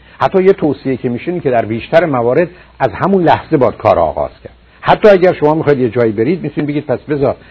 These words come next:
لباسی رو که می‌خوام بپوشم از حالا انتخاب کنم بذارم اونجا." یا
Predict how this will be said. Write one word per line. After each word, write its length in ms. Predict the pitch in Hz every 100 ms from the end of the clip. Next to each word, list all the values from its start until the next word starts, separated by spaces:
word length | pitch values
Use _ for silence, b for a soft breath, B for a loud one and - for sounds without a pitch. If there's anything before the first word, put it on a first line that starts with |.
| b -
لباسی 540 | 117 127 151 196 202
رو 80 | 143
که 100 | 131
می‌خوام 280 | 113 - 101
بپوشم 340 | 95 107 143
از 80 | 131
حالا 180 | 107 110
انتخاب 380 | 95 92 101 98
کنم 220 | 104 92
بذارم 300 | 87 87 73
اونجا." 280 | 71 92 - _ _ _ _ _ b b -
یا 280 | 127 185 170